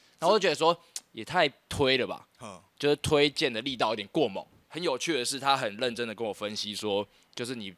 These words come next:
Speaker 1: 拍花絮这件事情是在替别人创作，
Speaker 2: 嗯。
Speaker 1: 你其实没有多少自己的想法，
Speaker 2: 嗯。
Speaker 1: 你应该要去找到自己的想法，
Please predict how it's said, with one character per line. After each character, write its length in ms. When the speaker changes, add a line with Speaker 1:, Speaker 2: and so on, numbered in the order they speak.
Speaker 1:
拍 220
花 220
絮 180
这 100
件 120
事 120
情 120
是 80
在 140
替 240
别 240
人 180
创 280
作， 240
Speaker 2:
嗯。 180
Speaker 1:
你 100
其 140
实 80
没 80
有 100
多 180
少 160
自 120
己 120
的 120
想 260
法， 180
Speaker 2:
嗯。 200
Speaker 1:
你 100
应 60
该 100
要 100
去 100
找 160
到 140
自 100
己 60
的 80
想 240
法， 100